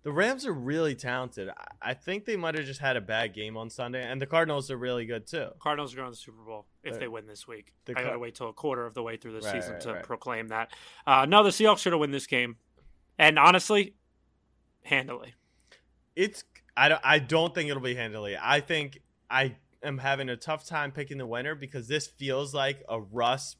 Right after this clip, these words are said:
Speaker 1: primetime game. And what I mean by that is just, like, absolute madness. Like, insanity on Twitter, ridiculous everywhere. Like,
Speaker 2: They're wearing, does this change your mind at all?
Speaker 1: Are they
Speaker 2: They're
Speaker 1: wearing the
Speaker 2: wearing the
Speaker 1: neon?
Speaker 2: bright neon green jerseys.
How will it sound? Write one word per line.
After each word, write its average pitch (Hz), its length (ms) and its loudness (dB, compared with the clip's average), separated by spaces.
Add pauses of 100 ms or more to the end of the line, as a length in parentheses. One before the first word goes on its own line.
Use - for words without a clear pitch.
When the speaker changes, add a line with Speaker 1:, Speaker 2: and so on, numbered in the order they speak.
Speaker 1:
primetime 120 640 -4
game. 117 460 -6 (320)
And 113 100 -12
what 127 120 0
I 117 100 4
mean 113 220 -6
by 135 140 2
that 156 220 0
is 131 160 -4
just, 117 240 -10
like, 95 260 -6 (320)
absolute 117 520 0
madness. 85 640 -12 (120)
Like, 120 500 -2
insanity 143 800 2
on 135 200 -2
Twitter, 117 640 -2 (260)
ridiculous 139 1120 -4
everywhere. 117 760 -2
Like, 101 320 -6 (500)
Speaker 2:
They're 160 160 6
wearing, 175 540 10 (140)
does 135 180 -8
this 139 160 -6
change 156 280 2
your 147 100 0
mind 151 220 4
at 151 80 4
all? 156 200 6
Speaker 1:
Are 113 80 -4
they 117 80 0
Speaker 2:
They're 131 80 2
Speaker 1:
wearing 123 140 4
the 143 100 4
Speaker 2:
wearing 123 160 0
the 123 60 2 (340)
Speaker 1:
neon? - 0 -
Speaker 2:
bright 143 500 4
neon 135 460 -2
green 123 320 -6
jerseys. 117 720 -12